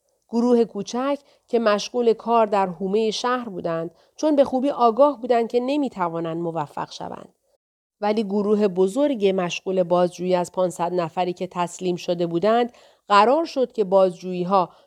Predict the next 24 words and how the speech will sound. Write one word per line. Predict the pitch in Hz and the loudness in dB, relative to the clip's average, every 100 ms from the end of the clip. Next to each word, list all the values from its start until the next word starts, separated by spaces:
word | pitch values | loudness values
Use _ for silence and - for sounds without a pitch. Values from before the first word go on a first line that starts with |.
| _ | _
تا | 220 | 2
زمانی | 208 226 220 254 302 294 | 4 4 4 2 0 -4
که | 277 | -2
به | 220 | 0
نتیجهٔ | 208 196 202 190 262 240 | 0 -2 -6 -6 -2 0
دلخواه | 185 180 160 180 160 180 | 2 0 0 -4 -4 -4
برسد | 190 190 269 277 285 _ _ | -2 -2 0 0 -2 _ _
ادامه | 233 220 208 185 | 4 4 4 2
داشته | 160 143 - | -2 -10 -14
باشد | - 156 - - _ _ _ _ 214 | -14 -16 -16 -20 _ _ _ _ 2
و | 208 | 6
در | 202 208 | 6 6
آن | 269 262 - | 2 0 -2
از | 214 | -6
همه | - - 240 320 | -6 0 2 2
نوع | 311 262 | 2 2
فشاری | - 202 - 226 185 175 | 2 0 2 0 0 0
مثل | 180 190 - 202 | -2 -2 -2 -4
شکنجهٔ | - 196 196 180 185 220 220 | -2 -4 -4 -4 0 0 0
جسمی | 185 185 - 240 214 | 2 2 0 0 0
و | |
روحی | 180 185 202 240 | 2 0 0 0
بهره | 208 185 175 160 | 0 0 -2 -2
بگیرند. | 165 160 - - 180 | -6 -16 -20 -20 -20